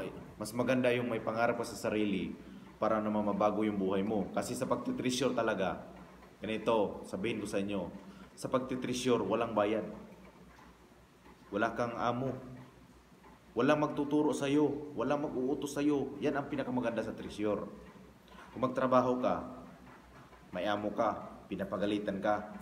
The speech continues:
maliit pang sahod. Minsan, sisanti ka pa. Ilang taon ka magtrabaho na maliit lang sahod mo, ilang taon, maraming taon. Ikaw na nanonood ng video ko, ilang taon ka nagtrabaho sa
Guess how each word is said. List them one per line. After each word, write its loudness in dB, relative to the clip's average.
maliit -2
pang -2
sahod. -2
Minsan, 0
sisanti -8
ka -6
pa. -8
Ilang 6
taon 6
ka 4
magtrabaho 4
na 0
maliit 4
lang -2
sahod 0
mo, -2
ilang 0
taon, 0
maraming -2
taon. 2
Ikaw 4
na 6
nanonood 4
ng 0
video -2
ko, 0
ilang -2
taon 2
ka -2
nagtrabaho 2
sa 2